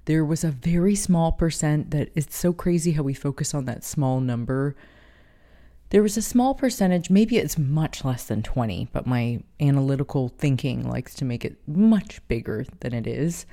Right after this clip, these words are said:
Um, there was a large group of people that didn't welcome me back. They didn't even write me back, and, or they wrote me sort of, like, slight, slights in messages that were very weird.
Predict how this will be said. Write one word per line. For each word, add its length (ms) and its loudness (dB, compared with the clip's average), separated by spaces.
Um, 240 2
there 100 2
was 160 0
a 80 2
large 300 2
group 140 0
of 100 0
people 240 0
that 260 0
didn't 340 4
welcome 380 -2
me 120 -4
back. 540 -8
They 140 0
didn't 260 -2
even 240 2
write 220 2
me 120 0
back, 600 -8
and, 520 2
or 400 2
they 200 0
wrote 260 0
me 180 0
sort 280 -4
of, 100 -4
like, 320 -6
slight, 1040 -4
slights 720 -2
in 220 2
messages 680 -4
that 140 -4
were 200 -2
very 300 4
weird. 540 2